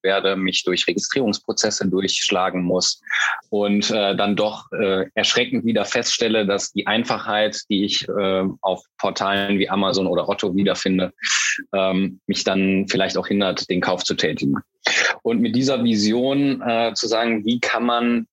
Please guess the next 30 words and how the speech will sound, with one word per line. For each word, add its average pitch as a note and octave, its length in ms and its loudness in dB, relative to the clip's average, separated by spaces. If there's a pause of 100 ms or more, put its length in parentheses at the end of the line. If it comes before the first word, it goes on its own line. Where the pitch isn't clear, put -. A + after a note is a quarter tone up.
(120)
ja G2+ 240 2
denn G2 380 0
aus - 480 0
Sicht - 340 -2
eines G2 300 0
Kundens D3 580 0
den G#2 220 0
Warenkorb A2+ 640 -2
an A2+ 220 2
den G#2+ 240 2
Point A2 400 -2
of F#2+ 240 -2
Interest, C3+ 500 0
also F#2+ 460 0
da, G2+ 200 2
wo G2 80 0
ich - 200 -2
inspiriert G2 500 -2
werde, G2+ 220 2
vorziehen A#2+ 640 0
und G2+ 160 0
es F#2+ 140 0
so - 100 0
einfach G#2+ 380 -2
wie G2+ 60 2
möglich A2 380 0
gestalten, G2 640 0
diese F#2+ 220 -4
Produkte - 420 -2
einzukaufen. - 800 -2